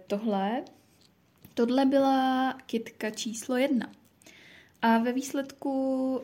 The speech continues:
eh, dneska kytky, o kterých si budeme povídat, tak mají dost podobné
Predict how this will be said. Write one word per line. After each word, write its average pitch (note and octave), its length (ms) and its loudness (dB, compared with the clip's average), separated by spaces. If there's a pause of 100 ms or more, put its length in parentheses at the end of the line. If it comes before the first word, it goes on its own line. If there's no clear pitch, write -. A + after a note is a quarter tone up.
eh, A3+ 320 0
dneska A#3 600 -2
kytky, A#3 420 -6
o A#3 40 -8
kterých A3+ 340 -4
si - 120 -12
budeme A#3+ 360 -2
povídat, A3+ 460 -6
tak - 240 -12
mají A#3+ 180 -4
dost A#3 320 -4
podobné A3+ 400 -2